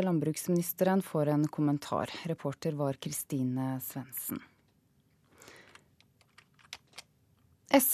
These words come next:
V mener samferdselsminister Ketil Solvik-Olsen legger opp til å bryte Stortingets klimaforlik. Grunnen er at samferdselsministeren vil bruke mer penger for å lette fremkommeligheten for bilister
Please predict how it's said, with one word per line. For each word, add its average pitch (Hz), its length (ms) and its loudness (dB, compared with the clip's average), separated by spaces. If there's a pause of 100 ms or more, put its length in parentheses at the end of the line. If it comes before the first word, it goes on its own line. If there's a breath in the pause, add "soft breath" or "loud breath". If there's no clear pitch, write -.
V 247 160 10
mener 226 560 8
samferdselsminister 202 1120 4
Ketil 196 480 2
Solvik-Olsen 185 960 6
legger 185 400 6
opp - 240 -2
til 208 160 4
å 202 80 4
bryte 240 560 6
Stortingets 160 760 2
klimaforlik. 127 960 2 (400 loud breath)
Grunnen 233 320 12
er 220 80 8
at 226 140 4
samferdselsministeren 208 1120 6
vil 202 240 8
bruke 214 400 6
mer 202 240 8
penger 180 320 4
for - 160 -2
å 220 100 6
lette 240 380 0
fremkommeligheten 208 960 6
for 175 320 6
bilister 175 560 4